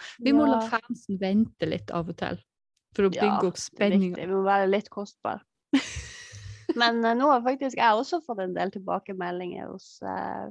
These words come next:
Speaker 2: folk rundt omkring, og, eh, de har vært utelukkende positive, og de synes at det er veldig koselig å høre på.
Speaker 1: Åh, det er så fint.
Speaker 2: Ja, og da er det jo litt kjekkere å holde på med det også, tenker jeg.
Speaker 1: Ja,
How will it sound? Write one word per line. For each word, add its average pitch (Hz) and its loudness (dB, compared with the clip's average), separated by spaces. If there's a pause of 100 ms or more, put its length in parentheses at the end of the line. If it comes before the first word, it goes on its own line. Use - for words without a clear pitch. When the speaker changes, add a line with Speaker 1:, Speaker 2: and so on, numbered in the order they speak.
Speaker 2:
folk 220 -8
rundt 220 -8
omkring, 262 -4
og, 269 0
eh, 247 -2 (240)
de 277 -4 (140)
har 254 2
vært 247 -2
utelukkende 220 -4
positive, 196 -10
og 190 -4
de 196 -10
synes 208 -10
at - -12
det - -6
er 185 -4
veldig 190 -2
koselig - -10
å 180 -10
høre 175 -8
på. - -16 (560)
Speaker 1:
Åh, 220 0
det 202 -6
er 185 -10
så - -16
fint. 175 -8 (260)
Speaker 2:
Ja, - -10
og - -16
da 277 4
er 254 4
det - 2
jo 202 0
litt - -10
kjekkere 214 -4
å 170 -6
holde 170 -6
på 180 -6
med 170 -12
det 165 -8
også, 165 -10
tenker - -20
jeg. - -20 (640)
Speaker 1:
Ja, 202 0